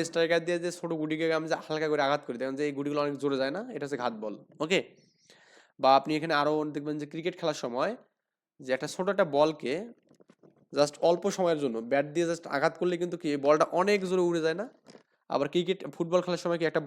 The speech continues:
বলকে পা দিয়ে যেন আমরা কিক করি এখানে, বলটা অনেক দূর উড়ে যায় না? তো এটা কিন্তু অল্প সময়ের মধ্যে কিন্তু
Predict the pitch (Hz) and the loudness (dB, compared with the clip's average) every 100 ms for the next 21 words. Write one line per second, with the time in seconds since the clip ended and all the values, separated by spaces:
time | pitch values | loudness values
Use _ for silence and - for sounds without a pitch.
0 | 147 156 156 165 165 151 147 147 147 147 | 2 2 0 -2 2 4 4 2 -2 -4
1 | 151 175 175 - 139 113 110 110 - _ | -6 -8 -6 0 0 -2 -6 -10 -14 _
2 | - _ - 131 151 156 165 175 170 156 | -20 _ -2 2 4 2 0 -2 -2 -2
3 | 156 196 226 - 175 180 180 170 165 165 | -2 -4 -10 -6 -4 -2 2 0 0 -4
4 | 170 165 170 170 156 | -2 -2 -4 -4 -2